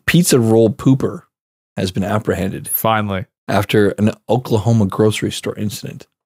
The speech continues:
Speaker 2: Okay.
Speaker 1: <laughs> Shirley Wright Johnson had a crappy shopping experience on Wednesday. Literally, Paul.
Speaker 2: Mm-hmm.
Speaker 1: Literally.
Speaker 2: Mm-hmm. Yeah.
Speaker 1: Wright Johnson said that she was picking up some items in a grocery store in Moore,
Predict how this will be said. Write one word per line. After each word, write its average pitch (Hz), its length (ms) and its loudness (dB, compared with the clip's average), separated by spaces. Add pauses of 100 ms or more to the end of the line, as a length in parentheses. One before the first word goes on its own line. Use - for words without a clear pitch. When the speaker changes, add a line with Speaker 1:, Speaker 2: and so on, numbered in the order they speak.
(240)
Speaker 2:
Okay. - 440 0 (160)
Speaker 1:
<laughs> 190 120 2 (600)
Shirley 196 360 6
Wright 147 240 6
Johnson 101 580 0 (220)
had 143 120 -2
a 135 60 -2
crappy 160 640 2
shopping 170 520 2
experience 123 540 0
on 117 120 0
Wednesday. 135 440 -2
Literally, 151 600 4
Paul. 113 200 2
Speaker 2:
Mm-hmm. 180 300 4
Speaker 1:
Literally. 208 480 4 (340)
Speaker 2:
Mm-hmm. 139 40 -2
Yeah. - 140 -2 (380)
Speaker 1:
Wright 208 220 6
Johnson 202 760 4 (420)
said 139 320 2
that 123 100 -2
she - 140 2
was 139 140 6
picking 143 320 0
up 127 100 2
some 107 360 0
items 120 480 2
in 107 100 -2
a 104 60 0
grocery 135 420 2
store 95 340 -2
in 95 440 -2
Moore, 113 600 4